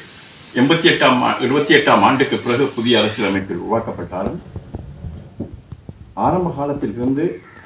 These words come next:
ஜனாதிபதி பிரதமர் முறை சோல்பரி அரசியலமைப்பிலே உருவாக்கப்பட்டிருந்தது.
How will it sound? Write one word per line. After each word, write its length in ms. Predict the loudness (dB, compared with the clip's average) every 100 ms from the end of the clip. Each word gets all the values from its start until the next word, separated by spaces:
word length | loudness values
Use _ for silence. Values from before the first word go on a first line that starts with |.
| -8 -6 -8 -12 -20 -20 -20 -16 -8 2
ஜனாதிபதி 560 | 8 8 8 4 0 -2 -4
பிரதமர் 440 | -2 2 2 0
முறை 180 | -4 -4 -6 -8 -12 -12 -18 -18 -20 -20 -20 -18 -18 -18 -18 -4
சோல்பரி 380 | 2 2 4 2
அரசியலமைப்பிலே 760 | 2 0 -2 -4 -4 -4 -4 -4
உருவாக்கப்பட்டிருந்தது. 880 | 0 0 0 -2 -6 -4 -4 -4 -4